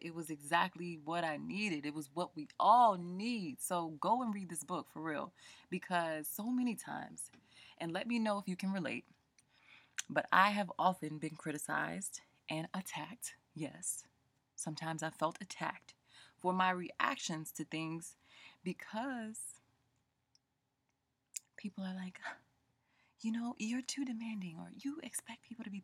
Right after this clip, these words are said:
perfect. You ask for too much. You're never satisfied," right? Which pisses me off further when I know I'm not wrong, 'cause it's like, yeah, I can have really strong reactions. I can be a little firecracker sometimes. I know that.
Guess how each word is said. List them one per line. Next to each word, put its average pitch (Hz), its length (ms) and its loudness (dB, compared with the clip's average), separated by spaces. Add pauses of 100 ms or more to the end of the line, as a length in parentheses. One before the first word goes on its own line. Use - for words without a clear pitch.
perfect. 175 320 -12
You - 100 -14
ask 208 240 -8
for 202 100 -10
too - 160 -6
much. 160 280 -8
You're 202 80 -4
never 214 420 -6
satisfied," - 840 -8 (500)
right? 208 240 -6 (440)
Which - 260 4
pisses 294 400 2
me 254 180 4
off 208 280 2
further 196 260 6
when 170 140 2
I 202 80 4
know 202 160 0
I'm 196 100 0
not 175 340 -4
wrong, 175 380 2
'cause 170 160 -4
it's - 100 -8
like, 233 200 -4
yeah, 311 200 0 (320)
I - 120 2
can 269 160 0
have 233 240 8
really 175 180 0
strong 151 320 0
reactions. 147 500 -2
I 196 100 4
can 269 120 -4
be 285 140 4
a 277 60 -2
little 196 180 -2
firecracker 165 560 -2
sometimes. 208 500 -2
I 226 80 4
know 262 280 2
that. 170 180 2